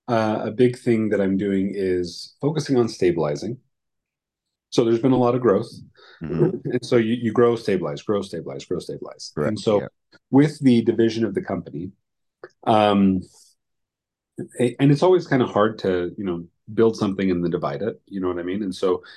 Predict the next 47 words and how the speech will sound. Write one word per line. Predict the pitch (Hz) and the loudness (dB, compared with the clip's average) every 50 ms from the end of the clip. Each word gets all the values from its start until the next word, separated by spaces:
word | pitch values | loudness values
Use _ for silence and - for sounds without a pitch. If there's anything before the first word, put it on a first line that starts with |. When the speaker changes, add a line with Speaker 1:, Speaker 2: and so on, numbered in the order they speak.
| - _ - | -20 _ -4
Speaker 1:
it's | - 98 95 - - | -4 -4 -4 -6 -2
taken | - 110 107 98 113 107 101 101 101 98 98 101 101 | 0 0 2 2 2 4 4 6 6 6 6 6 4
about | 92 92 92 92 95 | 4 2 2 4 4
a | |
year | 95 92 90 90 87 92 117 131 | 4 6 6 6 6 6 4 2
to, | 127 127 - 98 92 90 87 90 85 | 0 -2 -2 0 2 2 2 0 -2
to | - - 98 | -4 -6 -4
work | 98 95 95 - | -4 -4 -4 -4
through | - 104 101 98 98 98 | -4 -2 0 0 0 0
the, | 95 95 95 92 90 90 90 87 85 - - _ | 0 0 0 0 0 0 -2 -4 -6 -8 -12 _
all | 92 85 90 92 | -8 -6 -6 -6
of | 90 | -6
the | 90 | -6
properties, | - - 90 85 - 92 87 90 95 98 - 90 | -4 -2 -2 -2 -2 -2 -2 -2 -2 -2 -4 -8
and | 87 | -10
we | 85 82 | -6 -4
have | 92 90 90 | -4 -4 -4
properties | - - 87 87 92 87 87 | -4 -6 -4 -4 -4 -4 -4
in | - | -6
Speaker 2:
Mm-hmm. | - 92 | -6 -6
Speaker 1:
common | 87 87 87 87 | -6 -6 -8 -12
that | 85 - | -14 -14
we're | 78 78 | -12 -10
selling | - - 80 80 78 80 82 85 | -6 -4 -4 -4 -6 -8 -12 -14
and | 85 78 - | -16 -16 -16
things | 90 87 82 | -16 -12 -10
like | 87 87 - | -8 -8 -6
that. | - 80 80 90 - - _ - - - - - - - - _ _ - | -6 -6 -6 -6 -8 -10 _ -20 -20 -20 -20 -20 -20 -20 -20 _ _ -2
And | - 110 104 | 0 0 0
so, | 98 - 117 107 107 107 104 107 107 - | 2 2 2 4 6 6 4 4 4 2
um, | 107 104 101 101 98 95 92 92 92 92 - - - _ _ _ _ _ _ - | 2 2 4 4 4 2 2 0 -2 -4 -6 -10 -18 _ _ _ _ _ _ -2
and | 120 120 | 2 4
then | 123 123 120 120 120 120 120 123 | 4 4 4 2 0 -2 -2 -4
with | - 117 123 131 123 127 - | 0 2 2 2 2 -2 -4
growth, | - 113 117 110 90 95 117 120 - - - _ _ _ _ _ _ _ _ | 0 0 2 2 0 -2 -6 -10 -14 -18 -20 _ _ _ _ _ _ _ _
you | - 117 110 | -2 0 2
know, | 104 | 2
I, | 101 101 - 95 | 2 0 0 -2
I | |
bought | 92 95 107 110 110 110 - - - - | -2 -2 0 0 0 0 -2 -4 -10 -12
probably, | - - 104 107 107 104 104 104 101 98 98 98 95 92 92 _ _ _ _ _ _ _ _ _ - 139 - | -8 -6 -4 -4 -2 0 0 0 2 2 2 2 2 0 -4 _ _ _ _ _ _ _ _ _ -18 -12 -10
I | 180 | -8
don't | - 80 | -8 -6
know, | - 160 165 - - - _ _ _ _ _ _ _ _ - | -6 -6 -8 -8 -10 -12 _ _ _ _ _ _ _ _ -2
in | 110 | 0
the | 104 | 2
last | 107 110 110 113 110 107 - - - | 4 4 4 2 0 -2 -6 -12 -20